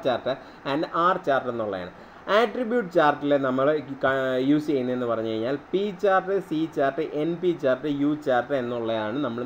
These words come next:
മെയിനായിട്ട് യൂസ് ചെയ്യുന്നത്. അതിൽ നമുക്ക് പഠിക്കാനായിട്ടുള്ളത് P ചാർട്ടും സി ചാർട്ടുമാണ് നമുക്ക് മെയിനായിട്ട് പഠിക്കാനായിട്ട്. So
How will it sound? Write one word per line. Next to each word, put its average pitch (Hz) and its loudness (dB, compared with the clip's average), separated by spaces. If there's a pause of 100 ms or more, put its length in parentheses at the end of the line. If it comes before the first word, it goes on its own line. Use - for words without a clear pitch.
മെയിനായിട്ട് 113 -4
യൂസ് 104 -6
ചെയ്യുന്നത്. 117 -4
അതിൽ 190 2 (140)
നമുക്ക് 170 0 (140)
പഠിക്കാനായിട്ടുള്ളത് 151 2 (100)
P 147 0 (140)
ചാർട്ടും 131 2
സി 147 -2 (140)
ചാർട്ടുമാണ് 113 0
നമുക്ക് 107 -6
മെയിനായിട്ട് 104 -4
പഠിക്കാനായിട്ട്. 101 -4 (600)
So 202 8